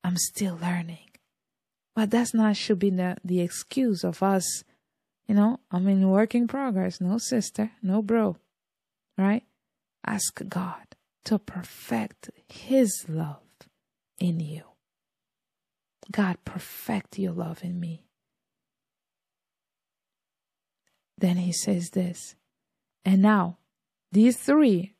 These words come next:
remain, faith, hope, and love. But the greatest of these is love." The greatest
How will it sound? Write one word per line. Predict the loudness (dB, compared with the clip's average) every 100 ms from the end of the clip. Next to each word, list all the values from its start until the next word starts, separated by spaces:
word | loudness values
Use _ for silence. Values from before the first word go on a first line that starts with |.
| 2
remain, | 4 6 6 4 0 -6 _ _ _
faith, | -4 4 6 6 2 -6 -20 _ _ _
hope, | 4 6 8 4 -2 _ 0
and | 2 4
love. | 2 0 -6 _ _ _ _ _ _ _ _ _ _ _ _
But | 2 4 4 0 -8 -18 -20 _ _ _ _ _ _ -2
the | -2
greatest | 0 2 6 6 4 0 -4 -8 -10 -14 _
of | -2 -2 -2
these | 0 0 -2 -6 -8 -10 -16 _ _ _ _ _ _ _ _ -10
is | -8 -8 -10
love." | -14 -14 -16 -20 -20 -20 _ _ _ _ _ _ _ _ _ _ _ _ _ _ _ _ _ _ _
The | -16
greatest | -6 -2 -2 -4 -14 -16 -16 -20